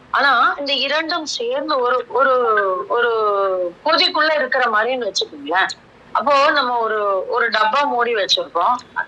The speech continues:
இல்லைன்னா ஒரு பொதியை கட்டி வச்சிருக்கோம். அந்த பொதியில இருந்து ஒரு விஷயம் மேல் நோக்கி வேகமாக கிளம்பி செல்கிறது அப்படின்னு சொல்றோம்.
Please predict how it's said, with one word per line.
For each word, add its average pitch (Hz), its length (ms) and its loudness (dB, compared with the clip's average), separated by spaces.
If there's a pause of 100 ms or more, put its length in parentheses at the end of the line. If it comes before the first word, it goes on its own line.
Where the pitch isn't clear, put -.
இல்லைன்னா 254 380 2
ஒரு 240 120 0
பொதியை 247 380 -2
கட்டி 220 300 -2
வச்சிருக்கோம். 208 540 -2 (440)
அந்த 277 360 0 (100)
பொதியில 285 300 2
இருந்து 226 480 0
ஒரு 240 220 0
விஷயம் 254 380 0
மேல் 277 300 0
நோக்கி 262 400 -2
வேகமாக 240 760 0
கிளம்பி 220 380 -2
செல்கிறது 165 800 -2 (220)
அப்படின்னு 190 380 -4
சொல்றோம். 160 220 -2